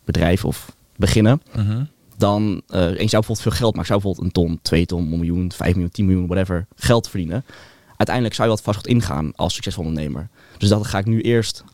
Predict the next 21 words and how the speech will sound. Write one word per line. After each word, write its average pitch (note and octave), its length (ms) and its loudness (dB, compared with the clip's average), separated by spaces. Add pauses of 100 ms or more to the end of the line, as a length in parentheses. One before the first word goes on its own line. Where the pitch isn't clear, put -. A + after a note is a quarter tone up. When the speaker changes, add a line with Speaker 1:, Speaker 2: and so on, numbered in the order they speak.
Speaker 1:
die A#2+ 320 0
business A#2 340 0
discipline A2+ 340 0
leren, A2 320 0
bijvoorbeeld F2 280 -4
het E2 120 -2
dropshippen E2 680 0 (120)
of - 140 -6
daytraden. A2+ 560 4 (340)
En G2 100 2
dan G2 80 4
moet G2 100 2
ik E2+ 120 -4
daarna A2+ 380 0
nog A2 200 -2
een - 60 -14
keer G2+ 260 0
het G2 100 -6
vastgoed A#2+ 260 -2
gaan - 120 -10
leren. C#2 300 -8